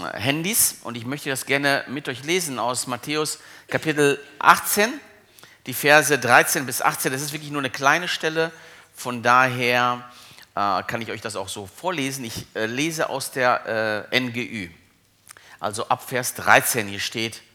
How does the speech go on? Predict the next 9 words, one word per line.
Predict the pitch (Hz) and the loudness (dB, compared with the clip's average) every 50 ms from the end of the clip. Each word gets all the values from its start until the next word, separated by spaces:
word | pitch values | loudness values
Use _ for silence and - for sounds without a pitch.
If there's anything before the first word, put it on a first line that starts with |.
| _ _ _ _ _ _ _ _ _ _ _ _ _ _ _ _ _ _ _ _ _ _ _ _ _ | _ _ _ _ _ _ _ _ _ _ _ _ _ _ _ _ _ _ _ _ _ _ _ _ _
"Als | - - 139 175 165 - - - | -8 -6 -4 -4 -4 -4 -6 -6
Jesus | 135 156 185 156 104 87 92 117 127 - - - - - - - _ _ _ _ _ _ _ _ _ _ _ _ - | -4 -4 -4 -4 -4 -6 -8 -6 -4 -4 -4 -6 -8 -12 -16 -20 _ _ _ _ _ _ _ _ _ _ _ _ -10
in | 127 127 127 | -8 -2 0
das | 135 139 131 135 131 | 0 0 0 -4 -6
Gebiet | 131 123 120 175 196 170 117 104 110 - | -8 -8 -8 -8 -10 -8 -8 -8 -8 -10
von | - - 120 113 101 | -12 -10 -10 -8 -8
Caesarea | - 127 117 - 123 110 123 151 170 165 | -6 -6 -4 -4 -4 -4 -4 -4 -4 -4
Philippi | - - - 127 131 147 - - 113 | -6 -6 -10 -10 -10 -10 -12 -12 -14
kam, | - - 175 160 120 98 98 113 135 151 | -8 -2 0 2 4 4 4 2 0 -4